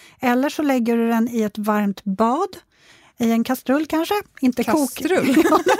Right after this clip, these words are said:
Speaker 1: en skål
Speaker 2: Koka
Speaker 1: då.
Speaker 2: bort den.
Speaker 1: <laughs> Ja, nej, inte kok-, inte kokat, men alltså att det är lite varmare
Speaker 2: Mm.
Speaker 1: vatten. Så, och lägger på den så att den blir liksom lite mer ljummen till varm, för då hjälper du till att öppna porerna.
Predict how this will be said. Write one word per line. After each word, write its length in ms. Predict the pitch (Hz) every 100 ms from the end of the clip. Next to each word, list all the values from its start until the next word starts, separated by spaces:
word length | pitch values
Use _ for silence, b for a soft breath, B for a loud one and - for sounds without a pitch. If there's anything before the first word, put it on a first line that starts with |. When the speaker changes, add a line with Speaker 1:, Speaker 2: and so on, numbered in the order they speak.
| 381
Speaker 1:
en 80 | 370
skål 500 | - - 277 277 285
Speaker 2:
Koka 100 | 349
Speaker 1:
då. 40 | 277
Speaker 2:
bort 220 | 254 330
den. 240 | 240 233 220 226
Speaker 1:
<laughs> 160 | 247
Ja, 160 | 330 294
nej, 180 | 269 269
inte 180 | 254 240
kok-, 320 | 277 247 -
inte 280 | 302 330 302
kokat, 380 | 247 214 208
men 160 | 330 359
alltså 200 | 311 285
att 120 | 277
det 120 | 269
är 40 | 233
lite 220 | 226 214
varmare 380 | 214 214 220 226
Speaker 2:
Mm. 100 | 247
Speaker 1:
vatten. 280 | 269 233 269 B B B B -
Så, 440 | - 302 285 277 -
och 140 | 302 294
lägger 220 | 285 277
på 200 | 269 226
den 140 | 220
så 80 | 214
att 100 | 233
den 120 | 247
blir 200 | 240 220
liksom 340 | 208 202 - 214
lite 200 | 208 233
mer 160 | 214
ljummen 520 | 202 196 254 220 208 208
till 100 | 220
varm, 520 | 247 285 214 208 214
för 160 | -
då 160 | 240 269
hjälper 360 | 254 233 - 220
du 60 |
till 200 | 208 208
att 200 | 190 -
öppna 380 | 285 - - 233
porerna. 560 | - 403 359 262 208